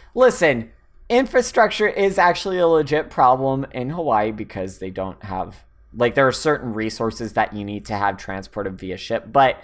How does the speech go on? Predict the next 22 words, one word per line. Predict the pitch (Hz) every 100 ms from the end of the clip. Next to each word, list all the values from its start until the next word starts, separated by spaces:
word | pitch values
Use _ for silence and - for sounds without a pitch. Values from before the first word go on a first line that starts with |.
| - - - _ _ -
I | 220
can | 240 233
assure | 214 - 277
you | 254
the | 190 180
roads | 185 214 156
are | 165 160
not, | 170 151 - 160
like, | 190 160 -
oh | 180 147
my | 92 78
god, | - 82 92
it's, | 131 131 - - -
mm, | - 175 175 170 139 - - - -
mm, | 139 123 - - -
ah, | 120 113 101 - 123 - -
focus. | 127 - 185 - - -
Uh, | 123 127 123 120 -
so, | - - 156 147 143 - - - -
because | 135 147 165 196 151
of | 165
this, | 185 165